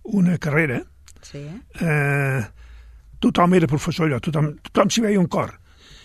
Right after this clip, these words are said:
Speaker 1: I fins i tot el moment de que van començar a venir llicenciats, que aquests, excepte un, tots van, ens van funcionar,
Speaker 2: Sí.
Speaker 1: em, la resta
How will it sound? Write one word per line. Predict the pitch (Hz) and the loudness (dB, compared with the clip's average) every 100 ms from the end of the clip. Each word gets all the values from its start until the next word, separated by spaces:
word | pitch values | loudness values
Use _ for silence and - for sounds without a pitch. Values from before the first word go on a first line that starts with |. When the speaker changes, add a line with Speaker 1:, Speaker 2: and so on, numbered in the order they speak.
| - | -8
Speaker 1:
I | 220 | -4
fins | 175 175 139 | 0 0 2
i | 165 | 2
tot | 294 170 - | 2 2 0
el | 165 | 0
moment | 156 175 151 | 4 4 2
de | 131 | 2
que | 156 | 0
van | 135 156 | 2 0
començar | 175 151 - | 0 0 0
a | 147 | 0
venir | 147 160 117 - - - | 2 0 -2 -10 -6 0
llicenciats, | 208 151 120 185 139 - - - - - - - - - | 0 0 0 2 2 0 -6 -8 -18 -20 -20 -20 -18 -12
que | 185 | -8
aquests, | - 139 - - - - - - - | -4 -2 0 -2 -6 -20 -20 -16 -10
excepte | - - 143 - | -4 -4 -4 -4
un, | 143 151 110 | 0 0 -2
tots | - 120 - | -4 -6 -8
van, | - 156 | -4 -4
ens | 143 139 | -2 -2
van | 135 113 | -2 -2
funcionar, | 139 113 123 151 160 165 - - | -4 -4 0 2 2 0 -8 -18
Speaker 2:
Sí. | 151 156 262 233 | -14 -14 -14 -6
Speaker 1:
em, | 214 190 160 156 147 120 - - - - - - - _ _ _ - _ _ _ _ _ _ _ - _ _ _ - | 0 2 4 6 4 2 -2 -16 -20 -20 -20 -20 -20 _ _ _ -20 _ _ _ _ _ _ _ -20 _ _ _ -4
la | 196 165 | 0 4
resta | 208 - - 170 190 | 4 2 0 0 0